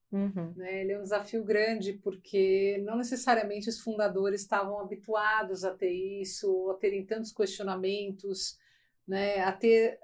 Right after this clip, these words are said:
Speaker 2: documentos e informações num, num, sendo questionados e tendo que ser entregues rapidamente. Então, acho que isso é uma coisa que é interessante,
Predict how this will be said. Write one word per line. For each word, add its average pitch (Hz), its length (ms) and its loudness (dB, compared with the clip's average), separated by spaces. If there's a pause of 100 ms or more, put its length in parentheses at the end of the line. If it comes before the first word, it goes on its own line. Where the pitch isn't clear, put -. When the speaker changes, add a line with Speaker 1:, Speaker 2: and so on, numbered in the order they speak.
Speaker 2:
documentos 220 880 2
e 220 80 -2
informações 208 1300 0
num, 202 600 -6
num, 190 400 -4 (320)
sendo 214 380 -2
questionados 226 760 4
e 208 80 -6
tendo 226 240 2
que - 80 -12
ser 233 140 2
entregues 220 640 2
rapidamente. 214 1080 0 (340)
Então, 226 140 0
acho 233 160 2
que 254 100 2
isso 247 160 -2
é - 20 4
uma 247 180 0
coisa 233 240 4
que 240 100 -6
é 233 40 2
interessante, 226 1000 2